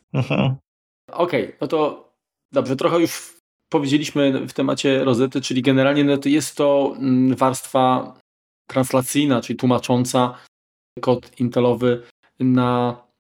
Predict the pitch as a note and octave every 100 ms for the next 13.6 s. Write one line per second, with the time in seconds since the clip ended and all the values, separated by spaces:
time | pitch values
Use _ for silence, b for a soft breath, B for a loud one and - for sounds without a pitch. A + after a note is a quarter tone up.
0 | _ - B2 A#2 A#2 B2 - G#2+ A#2 C#3+
1 | - - B2 B2+ C3+ C#3 - G#2 A#2 A2
2 | G#2+ G#2+ G#2+ - A2+ A#2 A#2+ A#2 G2+ A#2
3 | - _ _ _ _ _ - C3+ C3 C3
4 | B2 A#2+ A#2 - _ _ _ - B2+ -
5 | C3+ B2 A2+ A2 B2 B2+ B2+ A2+ G#2+ A#2
6 | C#3 C#3 A#2+ B2 B2 B2 A#2 A#2+ G#2+ A#2+
7 | A2+ B2 G#2+ G#2 A#2+ - G#2 - G#2 D3
8 | _ _ _ _ _ B2+ B2 B2 B2+ B2
9 | A#2 A#2+ B2 A#2+ - - - - - C#3
10 | E3+ D3+ C#3 D3 C#3+ C#3 C#3 C#3+ C#3 C3+
11 | - _ _ _ _ _ B2 - C3+ B2+
12 | B2+ - _ _ _ _ C3+ - - A#2
13 | D3 F3+ C#3 A#2 A2 G#2+